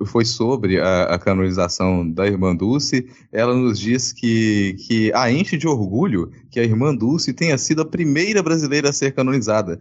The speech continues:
Santa Dulce dos Pobres era baiana e, com o seu empreendedorismo e fé, deu atendimento de saúde a milhares de brasileiros. Então a gente tem aqui um pouco já da hagiografia do startupeiro,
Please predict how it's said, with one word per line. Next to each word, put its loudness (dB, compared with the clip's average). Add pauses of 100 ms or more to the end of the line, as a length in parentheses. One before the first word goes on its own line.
(160)
Santa 0
Dulce 0
dos -4
Pobres 0
era 2
baiana 2
e, 0 (180)
com 0
o 2
seu 0
empreendedorismo 0
e 2
fé, 0 (140)
deu 0
atendimento -2
de -8
saúde 0
a 0
milhares 0
de -2
brasileiros. 0 (200)
Então -2
a 0
gente -8
tem 2
aqui -2
um 2
pouco -2
já 2
da 2
hagiografia 0
do -4
startupeiro, 0